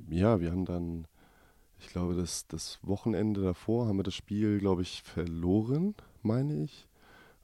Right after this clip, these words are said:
Hab gesehen, dass die Jungs da gerade einen Grill aufbauen und dann, äh, wie der Zufall das so will, hab ich angehalten, bin kurz mit denen ins Gespräch gekommen. Dann tauscht man sich aus und fragt, ähm,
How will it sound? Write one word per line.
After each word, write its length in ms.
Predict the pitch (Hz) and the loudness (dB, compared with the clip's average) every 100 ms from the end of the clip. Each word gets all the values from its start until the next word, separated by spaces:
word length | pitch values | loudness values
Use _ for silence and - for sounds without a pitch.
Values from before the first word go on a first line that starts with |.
| - | -2
Hab 220 | 87 - | 2 6
gesehen, 300 | 110 98 117 | 6 8 8
dass 120 | 107 | 6
die 80 | 104 | 4
Jungs 240 | 104 104 | 4 4
da 280 | - 98 92 | 2 4 4
gerade 500 | 90 92 92 90 87 | 2 2 4 4 2
einen 120 | - 90 | 0 2
Grill 200 | 104 135 | 4 6
aufbauen 460 | 135 - 139 139 | 4 4 4 6
und 100 | 110 | 6
dann, 440 | 92 92 90 87 80 | 6 6 6 2 0
äh, 340 | 85 85 82 | 2 2 2
wie 340 | 90 90 90 82 | 0 0 -2 -2
der 100 | 90 | -2
Zufall 260 | - 104 107 | -2 0 2
das 120 | 92 | 2
so 140 | 92 92 | 0 0
will, 200 | 107 101 | 0 0
hab 80 | 87 | 0
ich 160 | - | 0
angehalten, 480 | 113 110 101 95 98 | 2 4 6 6 6
bin 260 | 90 90 90 | 6 4 2
kurz 260 | - 101 | 4 4
mit 120 | 104 98 | 6 6
denen 140 | 95 | 6
ins 140 | 92 - | 6 2
Gespräch 360 | 98 - 120 | -2 0 0
gekommen. 540 | 107 - 104 101 98 92 | -2 -4 -4 -4 -6 -6
Dann 260 | 87 85 - - - - - - - - | -6 -6 -8 -18 -20 -20 -20 -20 -20 -18
tauscht 300 | - 113 - | 8 8 12
man 100 | 110 | 10
sich 200 | 107 101 | 12 10
aus 320 | 104 135 135 | 12 12 10
und 80 | 98 | 8
fragt, 400 | - 110 123 - | 6 4 2 6
ähm, 480 | 110 107 104 104 98 | 8 8 8 4 2